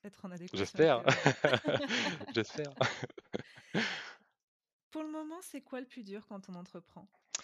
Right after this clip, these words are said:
Speaker 2: Alors le plus dur quand on entreprend, heu, pour parler de moi, hein, je dis pas que c'est une difficulté qui est sûrement partagée par tout le monde.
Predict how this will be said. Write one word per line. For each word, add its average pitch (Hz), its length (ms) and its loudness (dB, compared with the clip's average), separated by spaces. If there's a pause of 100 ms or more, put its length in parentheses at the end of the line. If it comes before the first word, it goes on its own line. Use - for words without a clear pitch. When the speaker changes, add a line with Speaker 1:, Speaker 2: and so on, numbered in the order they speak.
(560)
Speaker 2:
Alors 110 240 -2
le 143 120 2
plus - 160 -4
dur 156 180 -2
quand - 200 -6
on 131 80 -4
entreprend, 147 760 -4
heu, 104 760 -2
pour - 120 4
parler 131 280 4
de 107 40 -10
moi, 131 200 -4
hein, 120 120 -4
je 104 80 -12
dis 101 120 -14
pas 113 180 -4
que - 80 -12
c'est 98 400 -6
une 95 180 -10
difficulté 98 560 -8
qui - 100 -6
est - 20 -4
sûrement 98 280 -8
partagée 95 440 -10
par - 160 -18
tout - 100 -18
le 110 80 -12
monde. 135 240 -10